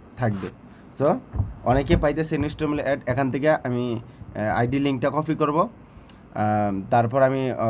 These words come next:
Gmail-টা আমার মনে আছে, আমি, আহ, কপি করে রাখছি। তো এখানে চলে যাবেন, প্রফেশনাল ড্যাশবোর্ডে চলে যাবেন। তো অনেকে ইনস্টলমেন্ট অ্যাডগুলি পাইতেছে ইদারিং খুব, মানে, মানে, অজস্রভাবে। তো এগুলি কেউ সেট আপ করবেন না, আর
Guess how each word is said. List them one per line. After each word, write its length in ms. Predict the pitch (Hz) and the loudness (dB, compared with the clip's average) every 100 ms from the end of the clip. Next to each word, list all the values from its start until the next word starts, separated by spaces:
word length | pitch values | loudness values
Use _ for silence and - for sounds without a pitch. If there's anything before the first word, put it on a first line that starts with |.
| 110 107 | 2 0
Gmail-টা 320 | 104 123 123 131 | 0 0 2 2
আমার 140 | 131 | 2
মনে 240 | 120 123 | 2 4
আছে, 260 | 139 139 165 202 - - - - | 2 0 -6 -6 -12 -20 -20 -12
আমি, 400 | 110 107 107 104 | -4 -2 -2 -4
আহ, 360 | 87 - - 110 - 110 101 98 - | -6 -14 -14 -14 -6 -4 -4 -6 -6
কপি 200 | 123 127 | -6 -2
করে 180 | 123 135 | 0 4
রাখছি। 380 | 135 131 170 220 - - - - | 2 2 -6 -6 -14 -20 -20 -6
তো 60 | 110 | -2
এখানে 280 | 110 127 120 | 0 0 0
চলে 200 | 131 131 | 0 0
যাবেন, 260 | 143 156 | 0 0
প্রফেশনাল 540 | 156 131 123 147 147 131 | 2 -2 0 -2 -2 2
ড্যাশবোর্ডে 420 | 120 117 123 120 | 0 2 0 2
চলে 200 | 117 113 | 2 2
যাবেন। 220 | 104 87 - - - - - - | 2 -4 -10 -18 -20 -20 -10 4
তো 80 | |
অনেকে 400 | 135 139 156 180 | 6 6 2 0
ইনস্টলমেন্ট 600 | 175 160 160 165 170 170 - | 2 2 0 0 0 0 0
অ্যাডগুলি 420 | 143 147 123 151 | 2 2 2 -2
পাইতেছে 580 | 160 139 135 156 180 156 | 4 2 2 0 0 0
ইদারিং 380 | 135 135 151 170 | 2 4 4 0
খুব, 260 | - 156 107 - | -2 -4 -4 -6
মানে, 600 | 123 123 123 120 113 76 - - - - - | -2 -2 -2 -2 -2 -6 -14 -20 -20 -20 -10
মানে, 180 | 117 120 | -4 -4
অজস্রভাবে। 760 | - 131 151 - 165 127 95 78 - - - | -2 -2 -2 2 6 6 4 -8 -20 -20 -6
তো 60 | 147 | 2
এগুলি 280 | 156 160 170 | 2 2 0
কেউ 200 | 185 170 | 0 2
সেট 200 | 156 131 | 2 2
আপ 80 | - - - - - | -2 -14 -20 -20 -6
করবেন 300 | 143 143 147 | 0 2 4
না, 100 | 151 | 2
আর 300 | 180 139 110 | 2 2 0